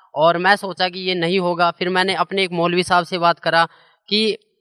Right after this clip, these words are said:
क्या ये जो हम कर रहे हैं, जो हमा-, हम जो चल रहे हैं, ये क्या सच है? उन्होंने कहा कि "बहुत अच्छा है, आप एक काम करो, चालीस दिन की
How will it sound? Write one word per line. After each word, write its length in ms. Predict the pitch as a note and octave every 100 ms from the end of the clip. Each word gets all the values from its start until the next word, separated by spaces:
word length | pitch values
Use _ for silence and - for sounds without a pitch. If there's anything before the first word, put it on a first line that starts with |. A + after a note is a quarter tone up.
| _ -
क्या 200 | F#3+ G#3
ये 200 | A3 A3+
जो 160 | G#3
हम 200 | G3+ G3+
कर 240 | F#3+ F#3 E3+
रहे 180 | F3+ E3+
हैं, 260 | D3+ C#3+
जो 140 | D3 F#3+
हमा-, 400 | F3+ F3+ F#3 F3
हम 260 | F#3 G#3+
जो 140 | G3+ G#3+
चल 260 | - F#3
रहे 260 | F#3+ F#3 E3+
हैं, 240 | E3 E3+ - _ _ _
ये 220 | D3+ G3
क्या 180 | G3 G#3
सच 300 | G3 G#3 -
है? 140 | G3 C3+
उन्होंने 400 | D3+ F3+ G3+ G3+
कहा 240 | E3 F3
कि 120 | F3+
"बहुत 300 | D#3+ D3 F3+
अच्छा 260 | F3 - F3
है, 120 | F#3+
आप 320 | D3+ E3 -
एक 140 | F#3 -
काम 200 | F#3 E3+
करो, 200 | F3+ F#3+
चालीस 380 | - E3+ F#3+ F#3
दिन 200 | F3 F3
की 220 | G#3+